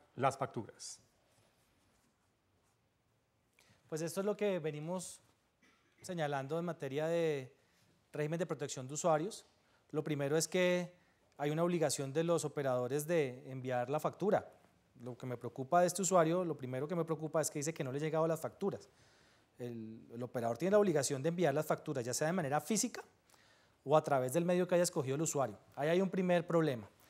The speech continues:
Speaker 2: Lo segundo es que el régimen hoy en día que les comenté todavía no ha entrado en vigencia. Ese régimen arranca el primero de septiembre de dos mil diecisiete. Y lo que estamos planteando en ese régimen es que cuando hay reconexiones por un servicio en donde se haya incumplido,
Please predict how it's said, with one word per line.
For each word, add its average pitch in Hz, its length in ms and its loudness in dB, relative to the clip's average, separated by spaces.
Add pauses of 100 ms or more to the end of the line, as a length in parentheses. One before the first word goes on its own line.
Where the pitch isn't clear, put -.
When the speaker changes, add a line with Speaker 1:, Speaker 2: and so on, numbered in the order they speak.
(460)
Speaker 2:
Lo 156 140 2
segundo 156 480 6
es 208 180 8
que 214 380 6
el 151 100 2
régimen 175 380 2
hoy 160 100 2
en 180 140 0
día 190 420 4 (300)
que 160 100 0
les 147 140 -2
comenté 175 420 2
todavía 139 400 2
no 131 80 -4
ha - 20 -4
entrado 151 200 0
en 156 80 -2
vigencia. 160 360 -4
Ese 147 140 -2
régimen 165 460 0 (320)
arranca 131 380 -4
el 147 60 -4
primero 131 380 -6
de 151 100 0
septiembre 127 600 -8 (320)
de 139 60 -4
dos 127 100 -2
mil 123 100 -6
diecisiete. 147 560 0 (480)
Y 143 100 -4
lo 151 120 2
que 151 80 -2
estamos 156 540 2 (120)
planteando 147 440 0
en 180 40 0
ese 185 140 2
régimen 170 440 0
es 139 120 -4
que 170 240 -4 (300)
cuando 143 540 2
hay 147 260 4
reconexiones 170 800 0
por 165 120 -4
un 131 80 -6
servicio 156 320 -2
en 165 80 -2
donde 147 160 -2
se 135 80 -2
haya 131 120 -2
incumplido, 170 580 -2